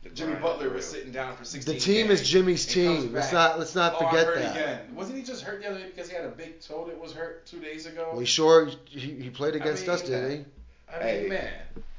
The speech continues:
Speaker 1: you ever played on a big toe? And it hurt?
Speaker 2: Yeah, I know
Speaker 1: Yeah,
Speaker 2: what that
Speaker 1: yeah, it
Speaker 2: is.
Speaker 1: hurts.
Speaker 2: For sure that hurts. For
Speaker 1: <laughs>
Speaker 2: sure that hurts.
Speaker 1: There's no balance. <laughs>
Speaker 2: But, uh, yeah, we're gonna transition over to other teams. But if we're gonna talk about the N B A, we're gonna talk about the king. And the king
Speaker 1: <laughs>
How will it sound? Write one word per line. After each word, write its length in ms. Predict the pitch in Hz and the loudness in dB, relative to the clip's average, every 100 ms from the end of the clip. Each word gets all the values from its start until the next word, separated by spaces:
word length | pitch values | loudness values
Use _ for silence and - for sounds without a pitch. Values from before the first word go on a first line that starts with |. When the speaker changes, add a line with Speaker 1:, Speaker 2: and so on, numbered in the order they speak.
| - | -10
Speaker 1:
you 80 | - | -8
ever 140 | 110 107 | -6 -4
played 240 | 123 113 | 0 0
on 100 | 113 | -2
a 40 | 107 | -6
big 260 | 107 117 | -6 -6
toe? 220 | 123 123 120 - - - | -4 -6 -8 -16 -20 -18
And 120 | 101 | -12
it 60 | 104 | -8
hurt? 180 | 113 160 | -6 -4
Speaker 2:
Yeah, 160 | 147 | -4
I 40 | 143 | -4
know 80 | 113 | 0
Speaker 1:
Yeah, 60 | |
Speaker 2:
what 120 | 113 90 | 0 0
that 100 | 101 | -2
Speaker 1:
yeah, 60 | |
it 200 | 95 98 | -2 -2
Speaker 2:
is. 60 | 110 | -2
Speaker 1:
hurts. 220 | 107 98 | -4 -6
Speaker 2:
For 60 | - | -4
sure 200 | 143 - | -2 2
that 200 | 156 139 160 151 | 2 4 2 2
hurts. 140 | 151 143 131 | -2 -4 -6
For 80 | 131 | -6
Speaker 1:
<laughs> 140 | 185 | -6
Speaker 2:
sure 40 | - | -4
that 160 | 220 - | -4 -4
hurts. 120 | - | -6
Speaker 1:
There's 200 | 127 113 107 | -6 -6 -6
no 200 | 110 113 | -8 -6
balance. 520 | 107 107 92 90 - - | -4 -4 -6 -12 -16 -12
<laughs> 120 | 123 | -8
Speaker 2:
But, 100 | - 135 | -6 -2
uh, 460 | 131 139 135 127 123 - - - - - - - - - - - | -2 -2 -2 -4 -6 -12 -18 -20 -20 -20 -20 -20 -20 -20 -20 -14
yeah, 220 | 185 160 107 | -6 -4 -4
we're 60 | 175 | -4
gonna 120 | 202 | -4
transition 520 | - 165 151 127 143 | -4 -6 -6 -8 -10
over 180 | 131 120 | -8 -8
to 120 | 117 | -8
other 220 | 117 113 110 | -8 -10 -12
teams. 420 | 139 110 98 - | -12 -12 -12 -16
But 160 | 104 113 - - - - - | -16 -16 -18 -20 -20 -20 -20
if 120 | 127 | -16
we're 100 | 151 | -8
gonna 140 | 165 156 | -6 -4
talk 120 | 151 | -6
about 140 | 139 | -6
the 40 | 135 | -8
N 180 | 135 123 | -10 -10
B 160 | 127 | -8
A, 60 | 131 | -8
we're 80 | 117 | -8
gonna 120 | 113 | -10
talk 120 | 123 | -10
about 140 | 101 101 | -10 -12
the 60 | - | -14
king. 280 | 113 - - _ _ _ _ _ _ _ _ | -18 -20 -20 _ _ _ _ _ _ _ _
And 180 | - 104 | -14 -14
the 60 | 104 | -14
king 460 | - 156 107 95 - - - - - | -10 -10 -10 -14 -20 -20 -20 -20 -20
Speaker 1:
<laughs> 80 | - | -16